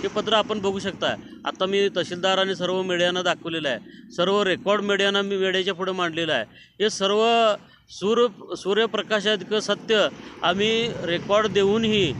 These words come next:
अ, संबंधित एआर ऑफिस ज्या, जो निकाल झाला एआर ऑफिस, अ, डीडीआरचा पंचवीस एक तेवीस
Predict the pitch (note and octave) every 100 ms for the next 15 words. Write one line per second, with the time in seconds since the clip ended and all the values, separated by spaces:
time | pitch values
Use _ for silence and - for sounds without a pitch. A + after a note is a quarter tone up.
0 | - - - E3+ F3 F3+ F3+ F3+ G3 G#3
1 | G#3 G3+ G3 G3+ - G3 D#3+ - - -
2 | - - - E3+ G3+ G#3+ G#3+ - G#3 G#3
3 | F#3+ G#3+ A3+ G#3 F#3+ F3 C#3+ B2 D#3 D#3+
4 | F#3 F#3 F3+ F3 F#3 E3 D#3+ F3 G3+ F#3+
5 | - E3+ G#2+ - - - - F3+ - G3+
6 | F#3 G3+ G3 F#3 F3 F#3+ D3